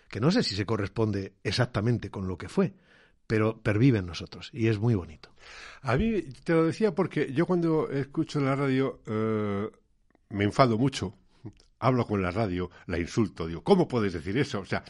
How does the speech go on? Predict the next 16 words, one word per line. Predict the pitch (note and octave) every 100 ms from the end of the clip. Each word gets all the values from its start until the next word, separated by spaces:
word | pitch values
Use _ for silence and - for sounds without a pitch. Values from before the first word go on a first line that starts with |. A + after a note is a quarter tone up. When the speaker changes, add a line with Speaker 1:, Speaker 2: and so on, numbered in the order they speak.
| - - _ -
Speaker 2:
me | F2
refiero, | D2+ F2 G2+ A2+ - -
lógicamente, | E2+ F2+ - E2+ G2 - G#2 - -
al | F2+
locutor, | F2 E2 D#2 G2+ G#2 -
al | G2
Speaker 1:
Porque | G#2+ A#2
eres | A#2
un | C#3
Speaker 2:
periodista | A#2+
Speaker 1:
purista. | A2+ C3 - G#2+
Speaker 2:
que |
en | A2
ese | G#2+ A#2
momento | G2+ G#2+ G#2
está. | -